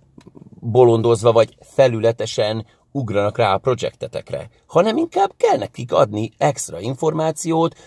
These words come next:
hogy "ó, azt nem jól értettétek, nézzetek, csak itt van még egy csomó információ, ó, én elérhető vagyok, hogyha még kérdésetek van." Ez lenne a konstruktív hozzáállás.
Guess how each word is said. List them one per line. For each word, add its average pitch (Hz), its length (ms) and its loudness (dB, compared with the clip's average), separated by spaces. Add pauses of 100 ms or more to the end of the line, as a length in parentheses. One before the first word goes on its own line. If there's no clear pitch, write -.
(120)
hogy 123 260 0
"ó, 214 160 8
azt 151 180 2
nem 190 140 2
jól 185 160 2
értettétek, 123 560 -2
nézzetek, 151 400 -6
csak - 180 -10
itt - 140 -12
van 131 140 2
még 139 140 -2
egy 160 80 0
csomó 156 260 -2
információ, 110 720 -2 (260)
ó, 190 220 6
én 131 160 -2
elérhető 147 460 -2
vagyok, 113 260 -4
hogyha 120 200 -6
még 113 160 -4
kérdésetek 110 600 -6
van." 139 180 2 (280)
Ez 139 260 2
lenne 139 340 2
a 123 140 0
konstruktív 120 640 -6
hozzáállás. 123 560 0